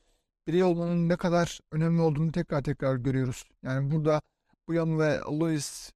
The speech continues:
e, birey olamadıkları için en azından Louis biraz daha birey. E, karşı koyamadığı için, şeylerin hakkını arayamadığı için, e, karşı taraftaki faşistler, karşı taraftaki zorbalar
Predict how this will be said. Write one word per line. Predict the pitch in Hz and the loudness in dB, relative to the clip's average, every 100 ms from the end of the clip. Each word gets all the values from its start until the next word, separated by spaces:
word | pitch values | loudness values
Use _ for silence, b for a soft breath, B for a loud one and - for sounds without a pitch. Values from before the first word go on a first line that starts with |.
| 143 | -4
e, | 147 139 139 139 135 | -2 0 0 -2 -2
birey | 151 170 | 0 2
olamadıkları | 160 185 170 131 147 | 2 2 0 2 0
için | - 156 | 0 0
en | 160 | 2
azından | 156 160 147 143 | 0 0 0 0
Louis | 151 143 - | 0 -2 -4
biraz | 160 156 143 | -2 0 2
daha | 139 131 | 0 2
birey. | 139 156 - _ _ _ _ _ _ _ - | 0 0 -2 _ _ _ _ _ _ _ -6
E, | 147 131 | -4 -4
karşı | - 156 160 | 0 0 0
koyamadığı | 170 175 170 151 | -2 0 0 0
için, | 147 - 151 160 - _ _ _ | 0 0 -2 -2 -6 _ _ _
şeylerin | - 165 160 165 165 | -2 2 2 2 2
hakkını | 143 160 - 165 | 0 -2 -2 -2
arayamadığı | 160 175 175 151 151 | 0 2 0 0 0
için, | 180 196 - _ _ _ _ 143 | 0 -4 -6 _ _ _ _ -4
e, | 143 143 135 | 0 0 0
karşı | 151 156 - | 0 0 2
taraftaki | 165 143 147 - | 0 0 -4 -4
faşistler, | 160 151 - - 156 - - | -4 -4 -6 -4 -4 -4 -8
karşı | 143 156 | -4 -2
taraftaki | - 147 156 143 | 0 0 0 0
zorbalar | 156 147 147 180 | 0 2 0 -2